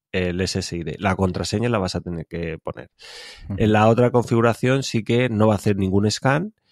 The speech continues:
Speaker 1: y vas a tener que meter tú a manubrio, pues, el S S I D, el nombre de la red Wi-Fi y la contraseña a la que te quieres conectar. Una vez ya lo tengas configurado eso, le das a OK y automáticamente lo que hace es resetear el...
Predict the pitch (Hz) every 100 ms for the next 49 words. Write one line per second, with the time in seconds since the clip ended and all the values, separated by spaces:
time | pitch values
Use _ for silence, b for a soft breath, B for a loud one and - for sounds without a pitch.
0 | _ _ - 104 101 - 98 101 98 95
1 | 98 95 95 101 98 98 - 101 85 90
2 | 123 120 123 135 - _ _ 85 76 -
3 | 73 90 87 87 87 87 101 - 98 -
4 | 98 113 143 104 87 87 92 92 92 95
5 | 90 123 147 170 180 B B - 98 92
6 | 95 85 - 98 110 104 90 87 90 92
7 | 98 - 82 78 - 78 _ B B B
8 | B 113 117 110 123 131 135 139 135 131
9 | 131 - 131 120 127 123 120 139 - 165
10 | 170 - - 92 98 110 127 127 147 170
11 | 220 _ _ 120 110 101 104 117 127 131
12 | 143 151 160 196 B B B B B -
13 | 110 113 110 110 101 98 98 - 90 92
14 | 101 117 123 123 120 117 117 113 110 107